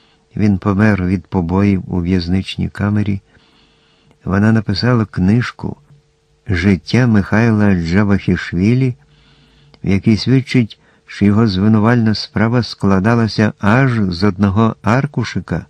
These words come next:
де йшов перелік його тяжких злочинів. Один із слідчих на прізвище Абашидзе, не витримавши всієї фальші дорученої йому справи, викинувся з вікна.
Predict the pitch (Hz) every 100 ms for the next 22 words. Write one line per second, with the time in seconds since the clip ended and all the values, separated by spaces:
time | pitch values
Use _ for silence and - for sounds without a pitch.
0 | _ _ _ _ _ _ _ - 104 98
1 | - 117 95 98 101 131 131 123 - _
2 | - _ _ - 101 92 - 101 87 -
3 | 104 90 82 87 80 - - 95 _ _
4 | _ _ _ _ _ _ _ _ _ _
5 | _ _ - 113 113 117 107 - 107 117
6 | - - 110 - 104 90 104 98 98 92
7 | - 95 87 90 - 113 120 101 107 110
8 | 98 _ _ _ _ _ _ _ - 104
9 | 95 120 117 110 107 95 107 92 - 104
10 | 101 90 104 110 98 - 92 92 101 98
11 | - 95 92 87 92 90 87 - - 110
12 | 120 117 113 _ _ _ _ _ 90 92
13 | 107 - 98 92 - 95 82 85 85 -
14 | 95 82